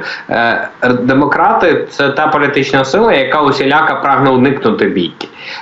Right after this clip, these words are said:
Республіканці — це політична сила, яка іноді прагне сама бійку. Тому ось інший приклад, е, демократи-республіканці — це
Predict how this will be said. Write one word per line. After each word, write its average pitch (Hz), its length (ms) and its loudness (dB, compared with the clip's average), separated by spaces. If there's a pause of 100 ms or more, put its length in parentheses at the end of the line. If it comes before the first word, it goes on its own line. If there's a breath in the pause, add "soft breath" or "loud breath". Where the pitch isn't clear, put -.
Республіканці — 151 1200 0
це 151 180 -2
політична 147 560 0
сила, 165 340 2
яка 139 200 -2
іноді 135 420 2
прагне 127 460 0
сама 95 400 0
бійку. - 240 -18 (100)
Тому 131 320 2
ось 143 240 0 (200 loud breath)
інший 151 340 2
приклад, 120 580 0
е, 113 500 2
демократи-республіканці — 135 1400 0
це 127 400 0